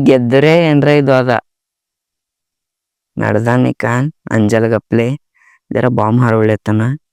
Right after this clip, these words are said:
ಹಾರೊಡ್ದು ನೋಡ್ರಿ, ಕವ್ ಹಿಂದೆ ಬಂದು ರೀ. ಇಪ್ಪವೇ ಬಂದುನೇ ಅವ ಸನಿನೇ ಇಕ.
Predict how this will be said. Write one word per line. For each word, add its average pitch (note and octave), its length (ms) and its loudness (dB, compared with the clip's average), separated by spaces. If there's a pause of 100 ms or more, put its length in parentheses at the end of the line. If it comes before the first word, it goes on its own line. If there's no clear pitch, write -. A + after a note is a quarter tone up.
(540)
ಹಾರೊಡ್ದು G#2+ 560 0
ನೋಡ್ರಿ, A#2 400 2 (100)
ಕವ್ A#2+ 240 -2
ಹಿಂದೆ A#2+ 220 2
ಬಂದು C3+ 340 2
ರೀ. D3 200 4 (720)
ಇಪ್ಪವೇ B2+ 600 0
ಬಂದುನೇ B2+ 480 2
ಅವ E3 120 2
ಸನಿನೇ C#3 500 0
ಇಕ. - 160 -8